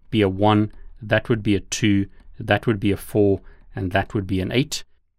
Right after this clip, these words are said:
We're not gonna use one here because the binary bit is set to zero. So it's eight plus four plus two, which is fourteen. And if we go back to our table, fourteen in decimal is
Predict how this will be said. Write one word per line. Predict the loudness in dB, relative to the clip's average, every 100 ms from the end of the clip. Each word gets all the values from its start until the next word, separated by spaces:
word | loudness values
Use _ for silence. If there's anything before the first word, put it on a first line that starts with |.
| -16 -2
We're | 4
not | 4 6
gonna | 4
use | 6 6 6 4
one | 0 2 6 6
here | 6 4
because | 2 -2 -4 -4
the | -8
binary | 0 2 4 2
bit | 0 -2 -4
is | -4
set | -4 -4
to | -6
zero. | 2 4 6 4 0 _ _ -16
So | -4 -2
it's | -2 0
eight | 2 2 -4
plus | 0 0 0
four | -4 -2 -2 -4 -16 -18
plus | -2 -2 -2 -12
two, | -2 0 2 2 -2 -8 _
which | -2 -2 -2
is | -2 -2 -2
fourteen. | -2 2 2 2 4 6 6 4 -2 -14 -20 -20 -10
And | -8
if | -6
we |
go | -2
back | 2 2 2 0
to | 0 2
our | 0
table, | -6 -4 -2 -2 -4 -6 _ _ _ -20
fourteen | -18 -2 4 4 4 2 0
in | 0 -2 -2
decimal | -2 -2 0 0 0 -4 -14 -20 -20 -10
is | -2 2 2 -2 -8